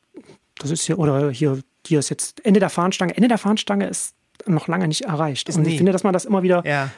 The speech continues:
Speaker 1: bestätigt sieht.
Speaker 2: Ja, äh, wenn man sich damals, wo wir vorhin darüber gesprochen haben, als Instagram so als komische Fotosharing-App, äh, aufkam, es wäre nicht möglich gewesen, daraus dann abzuleiten,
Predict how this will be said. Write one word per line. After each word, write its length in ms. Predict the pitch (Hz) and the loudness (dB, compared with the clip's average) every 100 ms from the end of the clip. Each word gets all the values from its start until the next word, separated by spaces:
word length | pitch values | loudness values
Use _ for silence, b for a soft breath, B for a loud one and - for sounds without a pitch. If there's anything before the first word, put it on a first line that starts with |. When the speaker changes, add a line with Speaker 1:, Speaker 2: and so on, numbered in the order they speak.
| - | -4
Speaker 1:
bestätigt 480 | 135 180 175 - - | 0 2 0 -2 -6
sieht. 240 | 127 - _ _ _ _ _ _ _ _ _ _ _ _ - B B | -10 -12 _ _ _ _ _ _ _ _ _ _ _ _ -16 B B
Speaker 2:
Ja, 280 | B 135 156 | B 0 2
äh, 280 | 143 151 143 123 143 147 - | 0 -2 -4 -6 -12 -12 -12
wenn 320 | 156 156 160 | -10 -2 0
man 100 | 185 | 2
sich 220 | 180 - | 0 -2
damals, 420 | 160 175 180 - - | 0 2 2 -2 -12
wo 320 | - 151 165 175 | -18 -4 0 2
wir 100 | 214 | 2
vorhin 260 | 208 196 | 2 2
darüber 240 | 180 170 165 | 2 2 0
gesprochen 460 | 151 - 165 170 | 0 0 0 0
haben, 220 | 147 147 | 0 0
als 140 | 143 147 | -2 -4
Instagram 720 | 185 196 - 156 151 160 160 | 0 0 0 0 2 0 0
so 120 | 156 | 0
als 280 | 143 143 131 147 - | 0 -2 -8 -12 -2
komische 720 | 185 190 190 - 160 151 123 | 0 2 2 2 2 2 -2
Fotosharing-App, 1160 | - 175 180 175 - 160 156 160 156 156 160 - | -2 0 0 0 -2 0 2 0 -2 -2 -4 -6
äh, 440 | - 151 143 143 120 _ _ _ _ - | -4 0 0 0 -4 _ _ _ _ -12
aufkam, 640 | 120 143 160 - 139 139 147 B B B B B | -2 0 0 -2 -2 -2 -4 B B B B B
es 140 | 139 | -2
wäre 200 | 156 170 | 0 2
nicht 400 | 170 175 196 - | 2 2 2 0
möglich 400 | 156 147 147 139 | 0 0 -2 -4
gewesen, 460 | 139 123 135 135 127 | -2 0 0 0 0
daraus 480 | 131 139 135 135 - | 0 0 0 0 -2
dann 180 | 131 | -4
abzuleiten, 880 | 113 147 - 143 127 127 139 143 139 | -2 -6 -2 0 2 0 -2 -4 -6